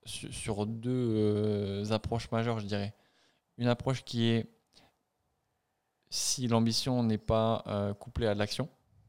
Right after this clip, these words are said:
Donc, euh, là, euh, évidemment, des gens ambitieux,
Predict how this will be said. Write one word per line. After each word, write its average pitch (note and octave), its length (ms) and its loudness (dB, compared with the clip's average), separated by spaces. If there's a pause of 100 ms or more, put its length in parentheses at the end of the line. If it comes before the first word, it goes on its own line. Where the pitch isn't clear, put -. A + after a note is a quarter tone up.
(880)
Donc, G#2 220 -8
euh, G#2 260 2
là, A2 280 4
euh, G2 260 2
évidemment, G#2+ 580 -2
des G2+ 160 -4
gens G2+ 160 -2
ambitieux, A2+ 600 -2